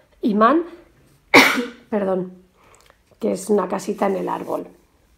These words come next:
Y os pondré aquí, no es que tenga unos avances, pff, muy extraordinarios. Eh, esta como más, mejor se ve es quitándolo del bastidor,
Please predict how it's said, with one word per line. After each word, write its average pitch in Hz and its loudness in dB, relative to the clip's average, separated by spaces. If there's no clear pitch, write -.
Y 311 4
os 220 2
pondré 208 2
aquí, 233 -2
no 233 4
es 240 0
que 277 6
tenga 240 4
unos 226 2
avances, 208 2
pff, - -18
muy 214 4
extraordinarios. 208 2
Eh, 208 4
esta 269 0
como 240 2
más, 254 0
mejor 233 0
se 240 -2
ve 220 2
es - -8
quitándolo 214 2
del 208 2
bastidor, 208 2